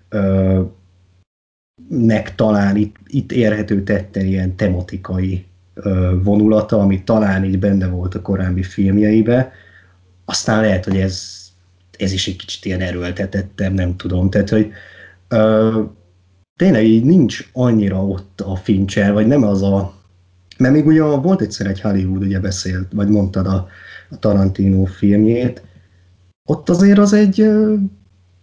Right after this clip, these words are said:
tényleg egy olyan film, ami szerkezetében sok mindenben szinte idézi ugye a hatvanas évek Hollywoodját, és, ö,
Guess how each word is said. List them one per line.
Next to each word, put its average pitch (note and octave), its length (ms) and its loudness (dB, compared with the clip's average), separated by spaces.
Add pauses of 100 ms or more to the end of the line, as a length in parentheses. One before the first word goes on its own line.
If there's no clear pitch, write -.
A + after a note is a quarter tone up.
(720)
tényleg F3+ 320 4
egy B2 140 2
olyan G#2+ 260 2
film, B2+ 300 2
ami B2 140 2
szerkezetében G2 960 -2
sok - 380 -6
mindenben G2 500 4
szinte F#2+ 320 -2
idézi F#2 400 0
ugye F#2 200 -2
a F#2 40 0
hatvanas F#2 500 -4
évek F#2 280 -2
Hollywoodját, B2+ 840 2 (720)
és, B2 420 -2
ö, C3+ 360 2